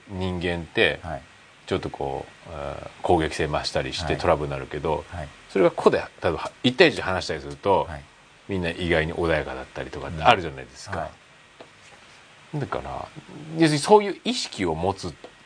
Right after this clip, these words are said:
Speaker 1: そっちの個であるという意識を、なんか、
Speaker 2: はい。
Speaker 1: それぞれが持つっていう空気感になった方が、
Speaker 2: はい。
Speaker 1: なんか平和な世の中になるような、それを、
Speaker 2: はい。
Speaker 1: が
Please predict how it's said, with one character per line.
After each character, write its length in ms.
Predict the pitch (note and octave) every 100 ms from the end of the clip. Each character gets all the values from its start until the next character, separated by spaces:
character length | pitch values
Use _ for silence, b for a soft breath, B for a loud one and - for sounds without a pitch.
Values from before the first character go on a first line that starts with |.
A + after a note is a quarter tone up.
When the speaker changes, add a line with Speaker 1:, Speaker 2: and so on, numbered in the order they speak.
| - - - - -
Speaker 1:
そ 120 | D#3+
っ 20 |
ち 160 | - A3
の 120 | A3 -
個 140 | C4+
で 100 | E3+
あ 60 | G#2
る 120 | F2+
と 140 | -
い 180 | F#2 F#2
う 60 | -
意 80 | A#2
識 300 | - - F#2+
を、 260 | D3 E2+ F2
な 80 | F2+
ん 80 | D#2+
か、 100 | -
Speaker 2:
は 60 |
い。 20 | - - - - -
Speaker 1:
そ 140 | -
れ 80 | D3
ぞ 140 | A#2
れ 80 | E2+
が 100 | D2
持 220 | D2+ F#2
つ 160 | F#2+ F2+
っ 20 |
て 240 | D2+ F2+ F2+
い 100 | B2
う 100 | A2+
空 260 | - C3+
気 140 | B2+ -
感 180 | F2 D#2+
に 100 | E2+
な 140 | G#2
っ 40 | -
た 120 | F#2
方 320 | - F2 D#2+
が、 380 | E2 C#3+ B2+ D2
Speaker 2:
は 180 | - F#2+
い。 80 | E2+ - - -
Speaker 1:
な 100 | E3
ん 20 | C3+
か 80 |
平 240 | - F2 D#2+
和 80 | D#2
な 80 |
世 60 | D#2+
の 40 |
中 240 | D2 D2 C2+
に 80 | C#2
な 140 | D2+
る 80 | C#2+
よ 300 | C2 C2+ C3
う 0 |
な、 260 | D#3+ E3 - -
そ 160 | D#3 A3
れ 60 |
を、 80 | A3
Speaker 2:
は 120 | G#3+ - E3+
い。 20 |
Speaker 1:
が 140 | F#3+